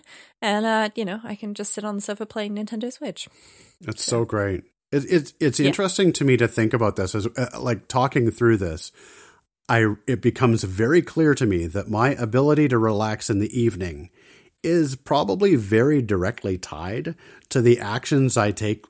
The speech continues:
Speaker 2: like, before eight A M. Um, and I know on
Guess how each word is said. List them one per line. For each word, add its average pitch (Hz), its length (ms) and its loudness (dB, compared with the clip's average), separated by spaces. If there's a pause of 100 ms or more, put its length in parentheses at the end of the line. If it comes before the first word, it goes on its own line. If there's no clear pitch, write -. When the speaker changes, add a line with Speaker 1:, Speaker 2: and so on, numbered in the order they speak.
Speaker 2:
like, 107 240 -6
before 107 480 0
eight 120 200 0
A 101 200 -2
M. 82 300 -10 (240)
Um, 101 400 -2 (520)
and 131 140 2
I 127 80 8
know 123 540 6
on 113 480 0